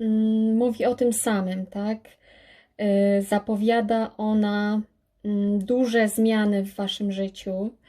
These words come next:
Y, sugeruje, że coś, y, kategorycznie się zakończy i jednocześnie coś zupełnie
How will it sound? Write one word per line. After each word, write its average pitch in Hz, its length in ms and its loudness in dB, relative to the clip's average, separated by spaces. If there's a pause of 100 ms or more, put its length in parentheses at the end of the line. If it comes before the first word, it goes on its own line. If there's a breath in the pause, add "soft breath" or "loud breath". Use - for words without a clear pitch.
(1040 loud breath)
Y, 196 40 0
sugeruje, 226 720 2
że 214 200 0
coś, 226 680 -4
y, 202 420 -4
kategorycznie 202 960 0
się 202 420 -4
zakończy 202 1000 -4 (720 loud breath)
i 220 80 0
jednocześnie 220 840 0
coś 226 260 -4
zupełnie 208 640 2